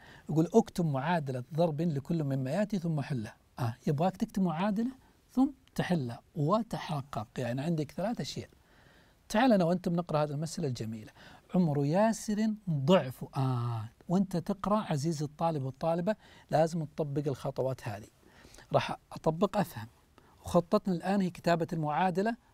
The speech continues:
وأحل ثم أتحقق. يلا ركزوا معي جيدا على كيف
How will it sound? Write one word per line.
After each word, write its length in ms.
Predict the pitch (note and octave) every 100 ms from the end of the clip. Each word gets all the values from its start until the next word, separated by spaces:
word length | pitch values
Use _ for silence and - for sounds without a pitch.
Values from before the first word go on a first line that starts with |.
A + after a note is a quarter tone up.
| -
وأحل 580 | D#3 F3 E3 - B3+ D4 _ _ _ _ -
ثم 160 | B3
أتحقق. 540 | D3+ A2+ A#2 C3 - A2+ -
يلا 180 | C#3+ C3+
ركزوا 400 | F#3 - C#3+ D#3
معي 260 | C#3 F3+
جيدا 400 | C#3 D#3+ E3 F#3+
على 200 | D3+ D3
كيف 240 | C#3 E3+